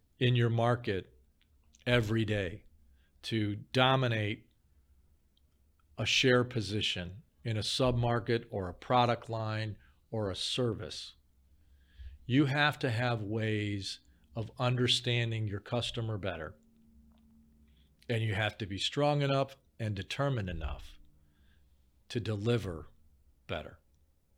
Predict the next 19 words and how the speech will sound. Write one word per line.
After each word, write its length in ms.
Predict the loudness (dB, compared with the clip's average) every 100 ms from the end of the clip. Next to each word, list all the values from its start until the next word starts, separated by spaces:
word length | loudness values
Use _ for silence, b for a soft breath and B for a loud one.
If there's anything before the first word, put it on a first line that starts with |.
| _ _ _ _ _ _ _ _ _ _ -4
That's 260 | -4 -2
leadership. 480 | -6 -6 -6 -10 -12 _ _ _ _ _ _ _ _ _ _ _ _ b b b b b
So 480 | 0 6 6 6 2 -10 -20 _ _ _
for 220 | -2 2
you 460 | 6 8 8 4 0
budding 460 | 4 8 8 6
entrepreneurs 960 | 4 2 2 0 2 4 6 6 4 0
trying 380 | 0 2 4 4
to 160 | 2 -2 -14 -18 -20 -6
build 260 | 2 4 4
a 60 | 2
new 220 | 2 2
business, 600 | 0 0 -4 -8 -8 -12 -20 -20 -20 -20 -20 _ _ -20 -20 -20 -20 -20 -18 -18 -18 -16 -2
understand 640 | 2 4 2 2 2 2 0
that 220 | -2 -6 _ _ _ -20 -20 -10
true 240 | 0 4 6
achievement 540 | 6 4 4 2 0
doesn't 300 | 0 0 0
happen 500 | -2 -4 -4 -8 -8